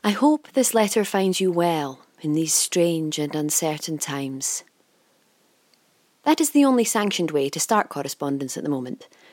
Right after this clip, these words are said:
The Health Visitor, Sainsbury's,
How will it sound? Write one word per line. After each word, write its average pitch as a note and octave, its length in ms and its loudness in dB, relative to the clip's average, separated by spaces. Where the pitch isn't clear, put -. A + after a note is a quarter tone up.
The E3 80 -2
Health G#3 280 0
Visitor, D#3 520 -2
Sainsbury's, E3+ 840 2